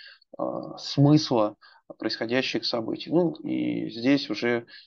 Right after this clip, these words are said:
например, та схема, которую представляют уже не ребята, а авторы,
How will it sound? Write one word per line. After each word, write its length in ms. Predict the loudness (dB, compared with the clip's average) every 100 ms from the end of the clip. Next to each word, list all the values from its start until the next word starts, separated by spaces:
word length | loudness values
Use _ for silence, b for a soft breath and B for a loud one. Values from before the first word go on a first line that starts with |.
| _
например, 460 | -12 -8 -8 -8 -4
та 120 | -4
схема, 320 | -2 -4 -4 -4
которую 400 | -6 -6 -6 -6
представляют 720 | -10 -4 -2 0 -2 -4 -10 _ b _
уже 140 | -12 -4
не 200 | 4 4
ребята, 480 | 6 6 6 4 0
а 260 | -2 -8 0 0
авторы, 440 | 2 0 0 -2